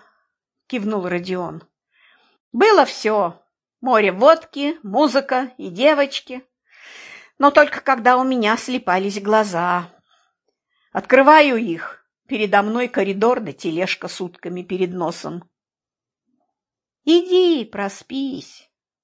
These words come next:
посоветовала я. "Не отнимай хлеб у блюстителей порядка". Родион хмуро взглянул в сторону милиционера. "Думаешь,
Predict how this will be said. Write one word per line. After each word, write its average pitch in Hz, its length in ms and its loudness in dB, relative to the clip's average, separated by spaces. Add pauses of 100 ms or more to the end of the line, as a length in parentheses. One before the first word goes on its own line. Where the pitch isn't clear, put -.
посоветовала 180 680 -6
я. 180 340 -10 (840)
"Не 349 140 6
отнимай 403 460 0
хлеб 196 400 -2 (180)
у 254 100 -8
блюстителей 220 720 -6
порядка". 208 640 -2 (1500)
Родион 359 500 4
хмуро 262 360 0
взглянул 214 560 -2
в - 80 -16
сторону 294 440 -4
милиционера. 247 1080 -6 (1000)
"Думаешь, 226 720 0